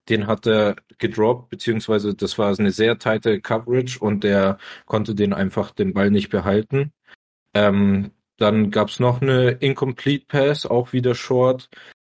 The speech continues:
Und, ähm, dann waren wir schon beim Fourth Down und die sind für ein Field Goal gegangen, was meiner Meinung nach auch richtig war, weil das war Vierter und sieben, also sieben Yards bei einem Fourth Down zu holen, ist schon eher gewagt, wenn man das geht.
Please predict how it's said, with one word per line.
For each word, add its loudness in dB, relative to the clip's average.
Und, 0
ähm, 2
dann 0
waren 0
wir 0
schon -2
beim 0
Fourth -2
Down 0
und -6
die 0
sind -4
für -4
ein -2
Field -2
Goal 0
gegangen, -2
was -4
meiner 0
Meinung 0
nach -6
auch -4
richtig -4
war, 0
weil 0
das -4
war 2
Vierter 0
und 0
sieben, 0
also -2
sieben 0
Yards 2
bei 0
einem 2
Fourth 0
Down 2
zu -2
holen, 2
ist -2
schon 0
eher 0
gewagt, 0
wenn 2
man 4
das -2
geht. 2